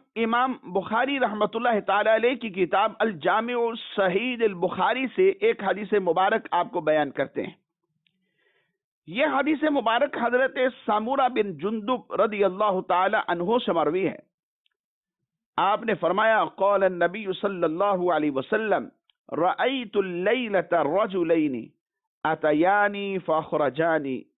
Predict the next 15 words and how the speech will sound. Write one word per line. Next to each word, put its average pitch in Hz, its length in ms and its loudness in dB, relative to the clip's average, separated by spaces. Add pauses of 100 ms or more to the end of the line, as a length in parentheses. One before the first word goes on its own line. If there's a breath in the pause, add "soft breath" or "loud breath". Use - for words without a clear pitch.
इला 165 300 4 (260)
अर्दिम 180 520 0
मुक़द्दसा 139 800 -4 (960)
फन्तलक़ना 233 1040 0
हत्ता 208 580 0 (120)
अतैना 202 680 0
अला 165 400 2
नहरिम 180 560 -2 (100)
मिन 147 220 -6
दमिन 131 360 -4 (480)
फ़ीही 180 360 0
रजुलुन 185 460 0 (140)
क़ाइम 208 440 0 (520)
व 170 180 2
अला 190 480 4